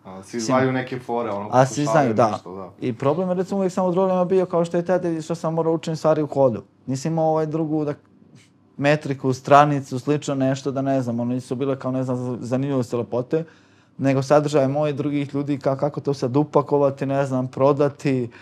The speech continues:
Speaker 2: da li komercijalizovati, da li ne, da li ovo, da li ono, da li da to ostane ovako, da li to da ostane samo zezanje, pa onda od onoga ti ne znaš šta imaš, do onoga ti bi to sad trebao ovako ili mogao bi ovako.
Speaker 1: Svi imaju neku ideju kako
Speaker 2: Svi
Speaker 1: bi
Speaker 2: imaju
Speaker 1: ti to
Speaker 2: neku sad
Speaker 1: mogao
Speaker 2: onda
Speaker 1: da
Speaker 2: ideju
Speaker 1: uradiš.
Speaker 2: kako.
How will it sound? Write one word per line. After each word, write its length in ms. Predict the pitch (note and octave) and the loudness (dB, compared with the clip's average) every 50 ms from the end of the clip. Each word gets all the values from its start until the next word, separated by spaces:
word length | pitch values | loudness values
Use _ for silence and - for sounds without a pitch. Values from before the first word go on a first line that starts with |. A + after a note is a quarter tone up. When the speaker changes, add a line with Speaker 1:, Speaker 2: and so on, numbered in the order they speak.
| - - | -16 -4
Speaker 2:
da 180 | - A2 C3 C#3+ | 2 6 6 8
li 100 | D#3 E3 | 8 6
komercijalizovati, 960 | D#3+ - E3 D#3+ D#3+ D#3 D#3 - D#3+ D3+ D#3 D#3+ D3 D#3 D#3+ D#3 D3+ - D3+ C#3+ | 6 4 4 4 4 2 2 4 4 4 4 4 4 4 4 4 4 2 0 2
da 200 | C3 D3 C#3+ D3 | 6 8 8 8
li 160 | C#3+ C#3+ C#3+ | 8 6 2
ne, 220 | C#3+ C#3 B2+ A#2+ A#2 | 2 2 0 0 0
da 220 | A2 B2+ B2+ C3 | 0 2 2 2
li 180 | C3+ C#3+ C#3+ D3 | 2 2 2 2
ovo, 200 | D3 C#3+ C#3+ C#3+ | 2 2 0 0
da 160 | C#3 C#3+ C#3 | 0 0 2
li 100 | C#3 C#3 | 2 0
ono, 160 | B2+ B2 B2 | 0 0 0
da 100 | B2+ C3+ | 2 2
li 140 | C3+ C3+ C3+ | 2 2 0
da 80 | C#3 | -2
to 160 | C3+ C3+ C#3+ C#3+ | 0 2 2 0
ostane 360 | C#3 C#3 - C#3+ C#3+ C3+ C3+ | 2 0 -2 -4 -2 0 0
ovako, 560 | C3 C3 C3 B2+ B2 - - A2+ G#2 G2 - - _ - - _ _ | 2 2 2 0 0 -4 -6 -6 -6 -6 -8 -10 _ -20 -20 _ _
da 80 | - B2 | -2 -2
li 60 | B2 | -2
to 100 | - C3+ C3 | 0 0 0
da 60 | C#3 | 0
ostane 260 | C#3 - D#3 D3 C#3+ | 0 0 -2 -2 -2
samo 300 | - - C#3+ C#3 C#3 C3+ | 0 -2 -2 0 0 2
zezanje, 460 | C3 C#3 C#3 C3 B2+ B2 A#2+ A#2 A#2+ | 2 2 2 2 2 0 -2 -2 -4
pa 120 | A2+ - B2+ | -2 0 0
onda 140 | B2+ C3 | 0 0
od 80 | B2+ B2 | 0 -2
onoga 280 | C3+ C3+ C3+ A#2+ A#2+ A#2+ | -2 -2 -2 -2 -4 -4
ti 140 | - - A#2+ | -2 -2 0
ne 120 | B2+ C3+ | 0 2
znaš 220 | C3 C3+ B2+ A#2+ - | 2 2 0 0 -2
šta 120 | - A2 | -2 -2
imaš, 360 | A#2+ C#3 D#3 D#3+ D3+ D3 C3 | 0 0 2 2 2 2 4
do 140 | C3 D3 C#3+ | 4 6 6
onoga 480 | C#3+ D3 C#3+ C#3+ C3+ C3 C3+ C3 B2+ A#2 - - - - - - | 6 6 4 2 2 2 2 2 2 0 -4 -10 -20 -20 -10 0
ti 120 | - D#3 D3 | 2 4 4
bi 100 | C#3 C#3 | 6 6
to 120 | D#3+ D3+ | 6 6
sad 180 | C#3 - C#3 C3 | 6 4 4 6
trebao 300 | - D#3 D#3 D3+ D3+ C#3+ | 8 8 8 10 10 10
ovako 560 | C3+ B2+ C3 C#3 D3+ F3 - - - F#3 E3+ | 10 10 12 12 12 10 8 6 8 10 10
ili 160 | D#3+ D#3 D3+ D3 | 10 10 8 6
mogao 300 | D3+ D3+ D3+ D3 D3+ C#3+ | 6 4 6 6 4 4
bi 140 | B2+ C#3 | 6 6
ovako. 320 | C3 B2 B2 C3+ D3 D#3+ E3+ | 6 8 10 10 10 10 8
Speaker 1:
Svi 80 | D#3 D#3 | 6 6
imaju 220 | D#3 D#3 C#3+ E3+ | 6 6 6 4
neku 240 | D#3 D#3 D#3 - D3+ | 2 0 -2 -2 -2
ideju 300 | C#3+ C#3 D3 C#3 C3 C3 | 0 0 2 0 0 0
kako 160 | C#3+ C3+ - | 0 0 0
Speaker 2:
Svi 140 | - A#2 D3+ | 2 4 6
Speaker 1:
bi 40 | D#3 | 8
Speaker 2:
imaju 180 | D#3+ E3 E3 | 8 8 6
Speaker 1:
ti 80 | E3 E3+ | 6 4
to 80 | E3 D#3 | 4 4
Speaker 2:
neku 80 | E3 D#3 | 4 6
sad 140 | C#3+ D#3+ | 8 8
Speaker 1:
mogao 140 | D#3 D3+ E3 | 8 8 6
Speaker 2:
onda 120 | D#3+ D#3 D#3+ | 6 6 6
Speaker 1:
da 60 | D#3 | 8
Speaker 2:
ideju 160 | C3 D#3+ D#3 | 8 8 10
Speaker 1:
uradiš. 160 | D3+ C#3+ A#2 A#2+ | 8 8 6 6
Speaker 2:
kako. 320 | C#3 B2+ A#2+ - - | 4 4 2 0 -4